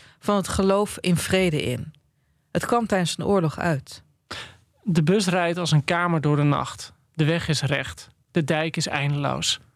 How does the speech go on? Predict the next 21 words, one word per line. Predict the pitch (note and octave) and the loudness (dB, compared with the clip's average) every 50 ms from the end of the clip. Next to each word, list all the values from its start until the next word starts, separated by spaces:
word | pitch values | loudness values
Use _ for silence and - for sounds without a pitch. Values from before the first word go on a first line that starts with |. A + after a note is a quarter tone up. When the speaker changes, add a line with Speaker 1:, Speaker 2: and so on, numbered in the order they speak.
| _ _ _ _ _ _ _ _ _ | _ _ _ _ _ _ _ _ _
Speaker 2:
Links | - E3+ F#3+ G#3+ F#3 - | 2 2 2 4 2 2
ligt | F#3+ F3+ - - | 2 0 2 2
de | E3+ D3 | 2 2
zee, | B2+ D#3 D3+ D3 D3 D#3 D#3 | 4 4 4 2 2 0 0
getemd | - - D3 - - D#3 D3+ D3+ D3+ - - | -2 -6 -6 -2 0 0 0 0 0 0 0
maar | D3+ C#3+ C#3 | 0 0 2
rusteloos. | D3+ D#3 - - - D3+ C#3+ C3+ C3 C3+ D#3 - - - - _ _ _ _ _ _ _ | 0 0 -2 -2 -2 -2 -2 0 -2 -2 -4 -6 -6 -8 -8 _ _ _ _ _ _ _
Wij | - D#3+ D#3 | -2 -2 0
kijken | - - E3 D#3+ E3 - F3 - | 0 0 -2 -2 -2 -2 -4 -4
uit. | C3 B2+ C3 C#3+ D3 - - - _ _ _ _ _ _ _ | -2 -2 -2 -2 -4 -6 -10 -16 _ _ _ _ _ _ _
Een | - D#3 | -2 -2
kleine | - - E3+ D#3+ D#3+ D#3+ D3+ | 0 0 0 2 2 2 2
maan | D3 D3 C#3+ C3+ C#3 C#3 C#3 D3 | 2 2 2 0 0 0 -2 -2
schijnt | - - - - D3+ C3+ C#3+ C3 | -2 -2 -2 0 -2 -2 -2 -2
zacht. | - - - - - - - - - _ _ _ _ _ _ _ _ _ _ _ _ _ - - - _ _ | -2 -2 -4 -4 -6 -10 -18 -20 -20 _ _ _ _ _ _ _ _ _ _ _ _ _ -20 -20 -20 _ _
Voor | - - - G3+ G#3+ G#3+ G3+ | -6 -2 2 2 4 4 4
mij | F#3+ F#3 F3+ F3+ F3+ | 4 4 2 2 2
de | E3 D#3+ | 4 4
jonge | D3+ E3+ F3+ F#3 E3+ | 4 4 4 2 0
pasgeschoren | - - F#3 F#3+ - - - - - - G#2 E3 D#3 D3+ D3 C#3 C#3 | 0 0 0 0 0 -2 -2 -2 -2 0 2 2 2 2 2 2 2
nekken | D3 D3 D3 - D#3 D#3 E3 | 2 0 0 -4 -6 -6 -6